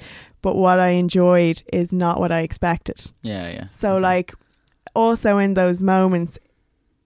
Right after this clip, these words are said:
Speaker 1: it sounded kind of like those are the times where they were enjoying being in a band,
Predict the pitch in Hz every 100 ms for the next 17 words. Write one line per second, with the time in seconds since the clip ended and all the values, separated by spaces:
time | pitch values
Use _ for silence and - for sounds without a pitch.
0 | _ 202 - - 214 226 262 233 196 -
1 | 196 185 180 175 170 - 180 180 180 175
2 | 170 185 180 175 175 180 175 170 175 190
3 | 185 175 180 185 190 170 160 170 170 170
4 | 165 156 165 165 165 - -